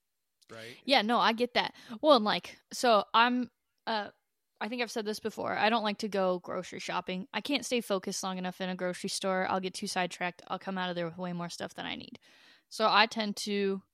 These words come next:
Speaker 2: you know, pre-order
Speaker 1: That's
Speaker 2: my
Speaker 1: the whole
Speaker 2: groceries.
Speaker 1: fu-, that's the whole fun of grocery store shopping.
Speaker 2: N-, no, no. Um, not when you're only feeding one person.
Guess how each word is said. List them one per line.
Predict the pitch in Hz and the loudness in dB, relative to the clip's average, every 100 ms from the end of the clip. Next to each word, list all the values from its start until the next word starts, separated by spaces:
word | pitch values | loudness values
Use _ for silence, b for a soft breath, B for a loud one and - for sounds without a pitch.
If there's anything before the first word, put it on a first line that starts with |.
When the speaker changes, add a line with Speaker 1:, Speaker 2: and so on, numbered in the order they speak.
| _ _ | _ _
Speaker 2:
you | 220 202 | -8 -4
know, | 180 202 _ _ _ | -4 -8 _ _ _
pre-order | - 220 202 196 | -4 0 2 2
Speaker 1:
That's | 208 | 0
Speaker 2:
my | 214 | 0
Speaker 1:
the | 196 | -2
whole | |
Speaker 2:
groceries. | - 220 196 214 | -2 -2 -2 -6
Speaker 1:
fu-, | 185 b b - | -10 b b -12
that's | 170 - | -12 -10
the | |
whole | 123 165 | -8 -8
fun | - 143 165 | -8 -10 -10
of | - _ _ | -14 _ _
grocery | 185 226 147 | -16 -16 -16
store | - - | -18 -20
shopping. | - - - | -20 -18 -12
Speaker 2:
N-, | 220 - _ | -12 -12 _
no, | 208 202 233 214 - - _ B B B B | -4 2 4 2 -4 -20 _ B B B B
no. | 202 185 180 B B B B _ | -6 -4 -4 B B B B _
Um, | 220 196 185 - _ _ | -2 0 -2 -10 _ _
not | 285 | -4
when | 359 | -2
you're | 269 | 0
only | 240 214 | 0 -4
feeding | - 247 196 | 0 0 0
one | 180 202 | 0 -2
person. | 190 196 202 - 165 | -2 -4 -4 -8 -12